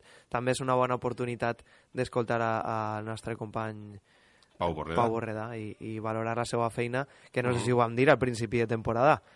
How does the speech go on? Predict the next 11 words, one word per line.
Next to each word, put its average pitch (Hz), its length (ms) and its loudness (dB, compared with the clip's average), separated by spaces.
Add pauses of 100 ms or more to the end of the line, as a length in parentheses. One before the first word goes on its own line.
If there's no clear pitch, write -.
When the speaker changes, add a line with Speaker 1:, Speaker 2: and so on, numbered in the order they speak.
(220)
Speaker 1:
però 104 380 -4
este 101 280 -8
programa 117 420 0
continua 123 800 0
amb, 117 440 -6
amb 113 180 -8
la 107 100 -6
feina, 113 600 -6
gran 117 240 -6
feina 110 340 -8
que, 104 280 -12